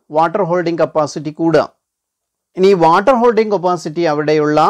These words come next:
വെജിറ്റേഷനെ ഡിപ്പെൻഡ് ചെയ്യുന്നു. വെജിറ്റേഷൻ എന്ന് പറഞ്ഞാൽ അവിടെയുള്ള പ്ലാന്റ്സിനെ. ഈ വെജിറ്റേഷനാണ് അവിടെയുള്ള ആനിമൽസിനെയും ഡിപ്പെൻഡ് ചെയ്യുന്നത്.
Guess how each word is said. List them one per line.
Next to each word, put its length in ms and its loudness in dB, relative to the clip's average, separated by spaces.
വെജിറ്റേഷനെ 800 -4
ഡിപ്പെൻഡ് 340 -4
ചെയ്യുന്നു. 300 -2
വെജിറ്റേഷൻ 420 -2
എന്ന് 100 0
പറഞ്ഞാൽ 220 0
അവിടെയുള്ള 360 0
പ്ലാന്റ്സിനെ. 680 -4
ഈ 120 0
വെജിറ്റേഷനാണ് 920 0
അവിടെയുള്ള 440 0
ആനിമൽസിനെയും 800 -4
ഡിപ്പെൻഡ് 300 -8
ചെയ്യുന്നത്. 360 -4